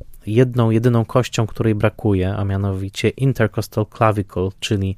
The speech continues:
międzyżebrowym obojczykiem, tak to trzeba by przetłumaczyć.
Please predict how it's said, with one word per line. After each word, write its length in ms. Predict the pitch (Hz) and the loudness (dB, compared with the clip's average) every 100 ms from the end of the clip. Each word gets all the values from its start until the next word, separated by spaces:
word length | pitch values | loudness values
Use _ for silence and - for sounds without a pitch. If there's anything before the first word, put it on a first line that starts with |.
| - - - - - - - - - | -10 -20 -20 -20 -20 -20 -20 -20 -4
międzyżebrowym 1000 | 113 123 139 131 127 117 117 123 131 131 | 2 4 6 4 4 4 4 6 6 4
obojczykiem, 680 | 113 120 117 - - - 110 | 4 4 4 2 -2 0 -2
tak 180 | - - | -2 -6
to 120 | - | -4
trzeba 240 | 104 - 107 | -4 -2 0
by 80 | 110 | -2
przetłumaczyć. 840 | - - 117 98 95 117 - | -4 -2 2 2 2 0 -2